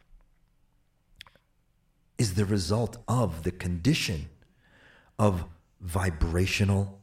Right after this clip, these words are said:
harmonization or the co-resonance of consciousness between the lover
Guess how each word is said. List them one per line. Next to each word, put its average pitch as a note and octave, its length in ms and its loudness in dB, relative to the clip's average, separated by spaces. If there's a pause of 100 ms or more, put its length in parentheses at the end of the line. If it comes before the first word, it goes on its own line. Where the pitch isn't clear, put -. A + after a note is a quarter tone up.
harmonization D#2+ 960 0 (1040)
or F#2+ 480 8 (340)
the F2+ 80 0
co-resonance G#2+ 1040 4
of F2+ 240 0
consciousness - 680 -4
between F2 800 0 (600)
the F#2+ 160 2
lover D#2 540 0